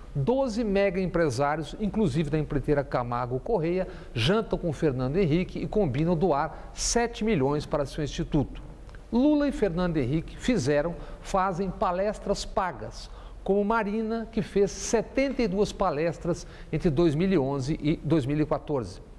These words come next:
Sendo atividades privadas, não são revelados os clientes e, quando pagam,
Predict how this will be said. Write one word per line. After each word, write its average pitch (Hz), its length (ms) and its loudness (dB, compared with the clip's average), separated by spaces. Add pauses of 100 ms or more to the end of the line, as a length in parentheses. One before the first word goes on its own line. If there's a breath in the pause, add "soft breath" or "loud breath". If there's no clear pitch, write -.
(360 loud breath)
Sendo 277 380 0
atividades 147 600 0
privadas, 170 800 0 (220 loud breath)
não 220 220 4
são 214 260 0
revelados 156 720 2
os 156 240 -6 (200)
clientes 185 640 0
e, 202 100 2
quando 151 360 -2
pagam, 165 520 -4